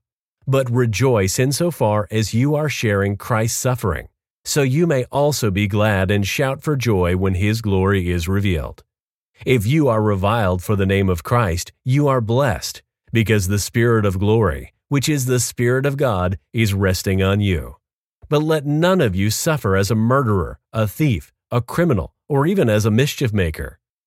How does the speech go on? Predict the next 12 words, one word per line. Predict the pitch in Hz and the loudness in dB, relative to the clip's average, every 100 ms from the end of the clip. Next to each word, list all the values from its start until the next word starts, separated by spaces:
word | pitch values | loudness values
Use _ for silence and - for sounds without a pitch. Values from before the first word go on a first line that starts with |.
| _ _ | _ _
Twelve | - 147 107 | -2 2 2
through | 95 107 | 0 -2
fifteen, | 92 101 - 123 90 90 _ | 0 -2 0 0 0 -2 _
N | - 107 | -2 0
R | 101 98 | 2 2
S | 92 92 | 0 0
V. | 104 78 62 _ _ _ _ _ _ - | -2 -4 -6 _ _ _ _ _ _ -2
In | 170 | 0
both | 143 170 240 - | 2 0 -2 -2
passages, | 123 113 117 127 135 135 - _ _ | -2 0 0 0 0 -2 -6 _ _
innocent | 156 202 196 226 190 | -2 0 0 -2 -4
suffering | - 135 120 95 95 | -2 0 0 0 0